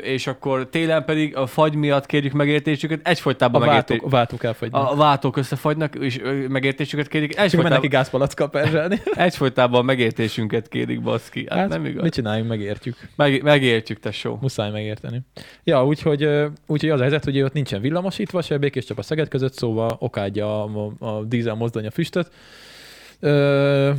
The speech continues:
Speaker 2: bár az egyik szerelvény, mondjuk régen mentem, de ugye úgy volt, hogy volt a rendes kék dízel mozdony, régi kék kocsikkal, tudod, a Original, O G,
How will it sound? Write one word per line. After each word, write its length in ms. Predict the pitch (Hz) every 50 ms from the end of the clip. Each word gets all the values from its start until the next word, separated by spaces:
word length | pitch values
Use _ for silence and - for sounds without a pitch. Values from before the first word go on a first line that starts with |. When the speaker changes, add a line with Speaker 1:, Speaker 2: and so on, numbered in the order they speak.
| 135 139 139
Speaker 2:
bár 220 | 127 143 139 135 135
az 120 | 127 139
egyik 560 | 156 147 127 113 120 120 120 - - - - _
szerelvény, 840 | - - - 123 113 110 110 110 107 117 117 127 139 160 180 185 190 _ _ _ _ - -
mondjuk 200 | 120 120 113 -
régen 260 | - 185 262 - 117 110
mentem, 360 | 107 107 104 - 120 120 120
de 80 | 120 110
ugye 160 | 110 110 120
úgy 120 | 131 120
volt, 180 | 113 107 101 -
hogy 120 | 104 104
volt 240 | 120 117 107 104 -
a 120 | 104 104 104
rendes 340 | 113 107 104 101 107 -
kék 460 | - - 151 175 208 - - - - - - - _ _ _ -
dízel 280 | 139 139 151 170 160
mozdony, 420 | 160 151 147 131 135 120 117 120 143
régi 260 | - 131 123 117 120 107
kék 200 | - - 135 -
kocsikkal, 420 | 160 147 - 170 - - 165 139
tudod, 280 | - 139 147 160 151 135
a 120 | 107 98
Original, 580 | 123 131 151 147 - - 160 170 175 175 160 131
O 80 | 139 127
G, 360 | 131 - - 170 190 196